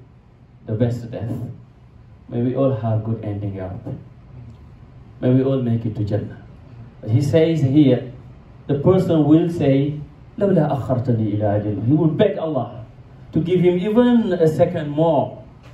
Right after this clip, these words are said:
of his life so that he can give sadaqah. And he will mention the importance of sadaqah in this text, saying that even if it is one cent a day,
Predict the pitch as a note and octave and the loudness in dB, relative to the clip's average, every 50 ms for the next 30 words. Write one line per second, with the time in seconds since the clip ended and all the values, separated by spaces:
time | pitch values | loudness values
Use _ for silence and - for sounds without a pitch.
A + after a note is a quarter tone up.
0 | - - C3 B2+ C#3+ D#3 - - D3+ D3+ C#3+ - - D#3 D3+ C3+ C3 C3+ C3 C#3+ | -6 -2 0 2 2 2 0 0 -2 -2 -2 -2 -2 -2 -2 -2 -2 -2 -2 -4
1 | C#3 B2 A#2 B2+ C3 A#2+ - - A#2 A2 A2 A2+ - - - C#3+ - - - - | -4 -4 -2 -2 -4 -4 -4 -6 -6 -8 -8 -8 -8 -10 -10 -10 -12 -18 -20 -20
2 | - - - - - - - - - - - - - - - - - - - - | -20 -20 -20 -20 -20 -20 -20 -20 -20 -20 -20 -20 -20 -20 -20 -20 -20 -20 -20 -20
3 | - - - - - - - - - - - - - - - - - - - - | -20 -20 -20 -20 -20 -20 -20 -20 -20 -20 -20 -20 -20 -20 -20 -20 -20 -20 -20 -20
4 | - - - - - - - - - - - - - - - - A#2 B2 C3+ D3+ | -20 -20 -20 -20 -20 -20 -20 -20 -20 -20 -20 -20 -20 -10 -4 -2 0 2 2 2
5 | D#3 D3 C#3 C#3 C3 C3+ C#3+ D3+ D3+ - C3+ A#2+ A#2+ B2+ - - - - - B2+ | 2 2 2 0 -2 -2 -2 -4 -4 -4 -4 -4 -4 -4 -6 -10 -16 -18 -12 -6
6 | B2 A2+ A2+ A2+ A2+ - B2 A#2+ - - C3+ C#3 C3+ - B2 A#2 A2 G#2 G2+ G2 | -4 -2 0 0 -2 -2 -6 -6 -4 -2 -2 -2 -2 0 -2 -2 -2 -2 -4 -4
7 | G2 G2+ G2+ - - A#2+ A2+ A2 G2 G2 - G2 F2+ D2+ - - G2 G2 F#2+ G#2 | -4 -6 -8 -6 -6 -6 -6 -4 -6 -8 -8 -10 -10 -10 -10 -10 -10 -10 -8 -8
8 | G2 - - - - G#2 G#2+ - - - - - - - A#2 A#2 A#2+ B2 B2 A#2+ | -8 -8 -10 -12 -12 -14 -14 -14 -16 -16 -16 -14 -10 -6 -2 0 0 0 0 2
9 | A2+ A2 G#2+ A2 - - E3 E3 D#3+ E3 F#3 F#3 F3+ F3+ E3+ D#3+ C#3 A#2 - - | 0 0 0 0 -4 -4 -4 -4 -2 -2 -2 -2 -2 -2 -2 -2 -2 -4 -6 -10
10 | D3 B2+ - - - D#3 D#3+ D#3 C#3 C#3 B2+ A#2+ - - - - - - - D3 | -10 -12 -8 -2 0 2 2 4 2 2 0 -2 -4 -8 -14 -18 -18 -8 -2 2
11 | D3+ F3 F#3 F#3 F3+ - F3+ D#3+ D#3 D3+ D#3 D#3+ F3 D#3+ D3+ C#3+ D#3 D3+ C#3+ C#3 | 2 2 2 0 0 0 0 2 2 0 0 0 0 0 2 2 0 0 0 -2
12 | C3 C3 A2 - | -4 -4 -6 -8